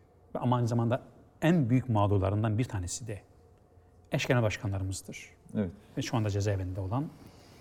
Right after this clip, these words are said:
Speaker 1: kimi milletvekillerimiz, grup başkan vekillerimizdir. Bakın,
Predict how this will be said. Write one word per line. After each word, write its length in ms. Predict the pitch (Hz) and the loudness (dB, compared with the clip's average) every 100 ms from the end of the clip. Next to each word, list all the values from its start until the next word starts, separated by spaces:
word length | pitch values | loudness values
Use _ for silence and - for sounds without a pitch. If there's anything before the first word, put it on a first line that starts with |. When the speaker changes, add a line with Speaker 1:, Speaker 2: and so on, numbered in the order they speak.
| - - - | -20 -20 -20
Speaker 1:
kimi 160 | - 160 | 2 4
milletvekillerimiz, 720 | 127 131 - - 110 117 156 - - - | 6 4 0 -6 -2 -2 -4 -10 -20 -8
grup 160 | - 127 | -2 0
başkan 300 | 120 - 131 | 0 0 -4
vekillerimizdir. 760 | 95 - 113 110 110 - - - - - | -4 -8 -10 -10 -12 -14 -18 -20 -20 -16
Bakın, 240 | 202 127 | -6 -6